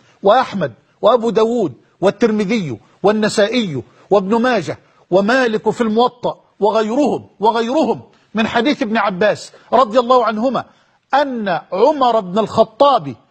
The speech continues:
رضي الله تعالى عنه قال، خلي بالك من كلام الفاروق بقى،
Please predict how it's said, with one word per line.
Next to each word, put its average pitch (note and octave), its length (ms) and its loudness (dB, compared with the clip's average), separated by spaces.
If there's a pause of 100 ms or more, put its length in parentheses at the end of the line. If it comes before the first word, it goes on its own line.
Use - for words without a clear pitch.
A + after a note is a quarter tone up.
(200)
رضي G#3+ 480 2
الله G#3+ 560 0
تعالى A#3+ 520 0
عنه B3 380 -2
قال، B3 320 -2 (160)
خلي G#3+ 180 -2
بالك G3+ 260 2
من F3 80 -8
كلام F3+ 300 0 (400)
الفاروق G#3 480 2
بقى، E3 240 -4